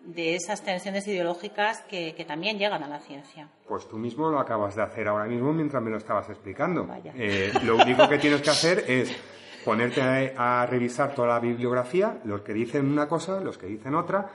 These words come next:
Speaker 2: te entrevistas con ellos, con todos esos expertos, y después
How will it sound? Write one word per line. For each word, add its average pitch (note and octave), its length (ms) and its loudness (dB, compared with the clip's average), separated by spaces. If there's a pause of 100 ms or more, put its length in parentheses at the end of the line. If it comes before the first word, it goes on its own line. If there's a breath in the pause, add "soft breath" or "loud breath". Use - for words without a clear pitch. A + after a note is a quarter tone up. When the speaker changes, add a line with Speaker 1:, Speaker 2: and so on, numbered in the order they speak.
(320 loud breath)
Speaker 2:
te C3+ 80 4
entrevistas A2+ 560 0
con D#3 160 0
ellos, G3+ 360 2 (360)
con G2 200 -6
todos A#2 340 2
esos B2 260 -4
expertos, F3 640 -2 (340 loud breath)
y B2+ 80 2
después E3+ 540 0